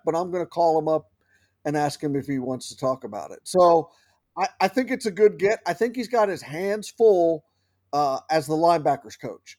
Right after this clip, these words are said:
Okay, so he's, that's, that is the first thing I wanna say going forward. As, as a positional linebackers coach,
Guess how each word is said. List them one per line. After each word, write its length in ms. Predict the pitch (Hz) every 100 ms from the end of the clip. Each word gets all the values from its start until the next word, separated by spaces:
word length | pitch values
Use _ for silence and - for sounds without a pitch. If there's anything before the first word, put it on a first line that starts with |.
| -
Okay, 300 | 151 165 156
so 200 | 185 170
he's, 180 | 170 139 _ -
that's, 440 | 151 220 - - _ _ _ -
that 140 | 214
is 120 | 240
the 80 | 202
first 240 | - 202
thing 140 | 220 196
I 40 |
wanna 200 | 185 180
say 300 | 156 175 170 - - _ - 139
going 440 | 170 175 165 151 -
forward. 300 | 214 220 -
As, 200 | 170 175
as 260 | - 190 180
a 40 |
positional 680 | 165 160 165 - 294 277 247
linebackers 640 | 214 226 185 165 151 131
coach, 420 | - 135 127 -